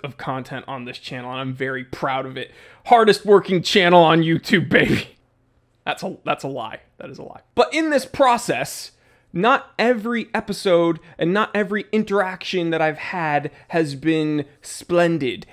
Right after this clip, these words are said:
and pleasant. In fact, one sticks out three years ago, we did a review, and it was just the worst.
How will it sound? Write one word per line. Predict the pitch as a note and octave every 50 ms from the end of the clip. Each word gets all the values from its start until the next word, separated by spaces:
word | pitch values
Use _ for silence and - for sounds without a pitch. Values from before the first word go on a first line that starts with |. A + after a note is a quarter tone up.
| - -
and | D#3 D#3 D3+ C#3+
pleasant. | - - - E3+ D#3 C#3+ C#3 C#3 A#2 G#2+ - - - _ _ - -
In | F3 F3 D#3+
fact, | - - F3+ D#3+ E3 - - D#3
one | C#3+ C#3 F3+ B3+ D4+ D4 C4 A#3 G#3 G3 - -
sticks | - - - - A3+ A3 A3 - - -
out | G#3+ F#3+ G3 F3+ D3+ C3 - - _ _ _ _ _ _ _ _ _ _
three | - G3 G#3+ A#3+ A#3+ A#3
years | A#3 A#3 A#3 A3 F3
ago, | F3+ D#3 D3 D3+ C#3+ C3 B2 B2+ - - _ _ -
we | - D3+ F3 F#3
did | F#3 G3
a | F#3 F3+
review, | F3 E3+ D3 D3+ F3 F3+ E3+ D#3 D3 C#3 C#3 C3+ -
and | B2 B2 C#3
it | F#3+ -
was | F3+ C#3+ C3+
just | - - D#3 D#3+ - -
the | - C3
worst. | C#3 C3+ - D#3 D3 - - - - - - - - -